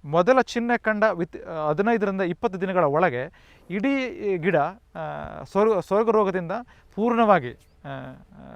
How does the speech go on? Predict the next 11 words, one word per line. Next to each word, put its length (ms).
ಸತ್ತೋಗೋ 380
ಸಾಧ್ಯತೆಗಳು 480
ತುಂಬ 200
ಇರ-, 100
ಆ, 300
ಇದೆ. 240
ಈ 260
ರೋಗ 260
ಸಾಮಾನ್ಯವಾಗಿ 960
ದಾಳಿಂಬೆ 760
ಬೆಳೆಯ 340